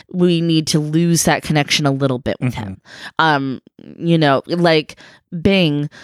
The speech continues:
Speaker 1: the Builder Bear, um, I knew you would like him too.
Speaker 2: Yeah.
Speaker 1: Um, I mean, we liked them all, right? We loved them all.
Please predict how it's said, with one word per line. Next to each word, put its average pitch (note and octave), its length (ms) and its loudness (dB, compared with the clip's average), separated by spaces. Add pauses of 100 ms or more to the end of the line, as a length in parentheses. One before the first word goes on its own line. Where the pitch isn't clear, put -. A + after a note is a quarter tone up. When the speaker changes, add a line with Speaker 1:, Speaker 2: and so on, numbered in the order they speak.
(140)
Speaker 1:
the E3 220 0
Builder E3 320 2
Bear, C3 420 2 (360)
um, C#3 340 2
I - 80 0
knew D#3+ 120 2
you C#3 200 2
would C3 160 -6 (140)
like B2 200 -2
him A#2 240 -6
too. A#2+ 360 -6
Speaker 2:
Yeah. C3+ 120 -10 (200)
Speaker 1:
Um, C3 320 2 (240)
I - 20 -2
mean, E3 160 2
we D3 100 4
liked B2 220 0
them C#3+ 140 2
all, C3 180 2
right? A#2+ 240 0
We C#3 60 -6
loved C3 160 -4
them C#3 100 -2
all. C3 200 0